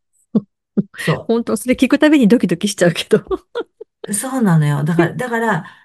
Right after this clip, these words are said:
Speaker 2: 自分の人生自分で決めてるって思いがちなんだけど、違うのよ。自分の人生決めてるのは自分の昔の思い出の潜在意識が決めてるの、全部。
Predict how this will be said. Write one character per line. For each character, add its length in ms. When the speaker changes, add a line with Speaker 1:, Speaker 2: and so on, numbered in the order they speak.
Speaker 2:
自 180
分 180
の 120
人 200
生 120
自 160
分 120
で 140
決 120
め 80
て 80
る 160
っ 40
て 100
思 260
い 60
が 140
ち 80
な 80
ん 20
だ 80
け 60
ど、 60
違 20
う 400
の 60
よ。 140
自 160
分 160
の 120
人 180
生 120
決 120
め 100
て 80
る 60
の 60
は 60
自 120
分 180
の 100
昔 360
の 100
思 180
い 40
出 80
の 80
潜 240
在 140
意 20
識 160
が 60
決 100
め 80
て 80
る 80
の、 60
全 260
部。 200